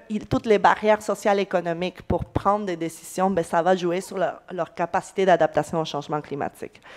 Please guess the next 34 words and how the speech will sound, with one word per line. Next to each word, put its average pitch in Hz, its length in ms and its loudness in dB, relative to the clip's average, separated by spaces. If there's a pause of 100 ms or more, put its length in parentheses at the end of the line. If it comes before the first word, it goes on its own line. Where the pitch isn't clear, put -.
(240)
Et 185 140 0
dans 160 140 6
le 165 60 2
cas 190 180 6
d'une 190 160 0
pénurie 165 280 0
alimentaire, 165 560 2
ben, 202 120 -6
ce - 100 -16
sont 185 140 -2
les 175 100 -2
femmes 151 220 -6
les 160 100 -6
premières - 480 -8 (380)
à 175 160 -2
être - 200 -4
adap-, 120 380 -4 (400)
à 156 80 -16
être, - 280 -12
euh, 135 160 -10 (100)
touchées 175 340 -4
par 170 180 -4
une 160 80 -6
pénurie 151 280 -2
alimentaire. 151 580 0
Bon, 147 140 0
toute 165 220 -2
la 151 100 0
question - 260 -10
d'accès 160 320 -4
aux 147 60 -6
santé 151 500 -4
et 175 140 -8
l'accès 170 420 -6